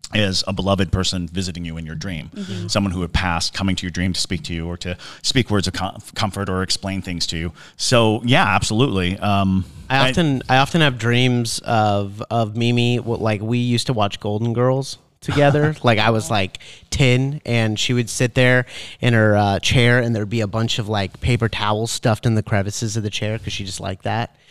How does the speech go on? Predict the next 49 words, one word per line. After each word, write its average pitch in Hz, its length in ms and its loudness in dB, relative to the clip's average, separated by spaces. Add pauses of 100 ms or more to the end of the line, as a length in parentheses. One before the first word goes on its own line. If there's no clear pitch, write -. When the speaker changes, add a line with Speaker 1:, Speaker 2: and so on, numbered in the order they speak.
(340)
Speaker 3:
And, 104 420 0
uh, 95 440 0
and 101 300 -4
we 107 120 -4
would 104 100 -6
just 101 160 -8
watch 104 240 -4
Golden 104 260 -4
Girls, 98 220 -2
and 98 100 -6
sometimes 104 480 -6
my 98 140 -6
dreams, 95 680 -10
it's, - 280 -12
it's, - 280 -12
like, 98 240 -12 (160)
there 85 380 -8
in 90 140 -8
that 85 180 -6
area 82 500 -8 (360)
'cause 98 140 -12
that's, 95 200 -12
like, 95 160 -14
one 104 120 -10
of 95 60 -10
the 98 80 -8
fondest 92 480 -12
memories 92 600 -10
of, - 60 -2
Speaker 1:
Sure, 240 320 -4
absolutely. 120 480 -8
Speaker 3:
you - 20 -8
know, 90 220 -8
Speaker 2:
Mm-hmm. 92 100 -14 (320)
Speaker 3:
watching 101 480 -14 (840)
Golden 107 240 -8
Girls. 123 400 -12
Speaker 1:
Well, 226 120 0
I 208 100 2
think 151 180 -2
even, 107 400 0 (460)
Speaker 3:
<laughs> - 480 -20
Speaker 1:
even 185 140 0
if 143 120 -2
you 139 80 2
wanted 127 240 2
to 110 80 -4
be 107 280 0
more 98 640 -2